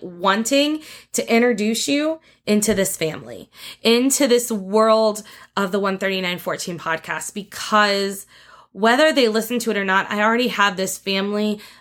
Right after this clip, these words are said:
of girls and guys that I have poured into, uh, back in Indiana and now here in Nebraska.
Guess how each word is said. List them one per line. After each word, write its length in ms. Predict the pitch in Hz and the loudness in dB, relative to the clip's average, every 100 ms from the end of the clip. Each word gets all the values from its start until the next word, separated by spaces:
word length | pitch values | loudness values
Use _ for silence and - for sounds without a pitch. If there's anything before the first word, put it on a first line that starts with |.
| _ | _
of 500 | 190 180 170 160 196 | 0 2 0 -4 -6
girls 460 | 214 214 208 208 202 | 2 4 6 4 0
and 260 | 190 190 | -6 -4
guys 520 | 180 180 185 180 180 - | -2 2 2 0 -4 -8
that 260 | - 180 - | -8 -8 -2
I 180 | 185 190 | 0 0
have 360 | 190 196 - | 0 -4 -4
poured 240 | - 185 175 | -6 -4 -2
into, 920 | - 190 196 196 247 233 240 254 254 - - - - | -2 -2 -2 -2 2 4 4 4 0 -6 -20 -20 -6
uh, 380 | 190 185 165 139 | 0 2 2 0
back 300 | 180 185 202 | 0 0 2
in 40 | |
Indiana 380 | 208 196 185 190 | 2 4 2 4
and 320 | 208 - 185 | 2 2 0
now 300 | 180 175 185 | 2 2 2
here 280 | 190 196 190 | -2 -2 -2
in 200 | 135 175 | -2 -4
Nebraska. 880 | 175 160 151 165 - - 226 240 | -4 -2 0 -2 -4 -2 0 0